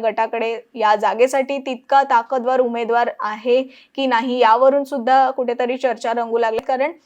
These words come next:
अ, या मतदार, अ, संघासाठी शरद पवार गटाकडे तितका ताकद-, ताकदीचा उमेदवार नाही आणि त्यामुळे शरद पवार यांची सध्या या जागेसाठी चाचपणी सुरू आहे असंही बोललं जातंय आणि म्हणूनच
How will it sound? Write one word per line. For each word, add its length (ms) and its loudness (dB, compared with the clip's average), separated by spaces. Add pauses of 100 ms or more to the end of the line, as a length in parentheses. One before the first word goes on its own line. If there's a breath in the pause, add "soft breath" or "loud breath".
(200 soft breath)
अ, 180 2
या 200 4
मतदार, 540 2
अ, 360 -2
संघासाठी 720 -4
शरद 320 -4
पवार 300 -2
गटाकडे 600 -2
तितका 440 -2
ताकद-, 500 -2 (240)
ताकदीचा 480 0
उमेदवार 520 0
नाही 380 -4
आणि 220 -4
त्यामुळे 400 -6 (360 soft breath)
शरद 320 4
पवार 340 4
यांची 800 -4
सध्या 720 -4
या 120 2
जागेसाठी 680 -2
चाचपणी 600 -4
सुरू 320 -4
आहे 300 -2
असंही 380 -4
बोललं 360 -4
जातंय 280 -2
आणि 200 -4
म्हणूनच 580 -6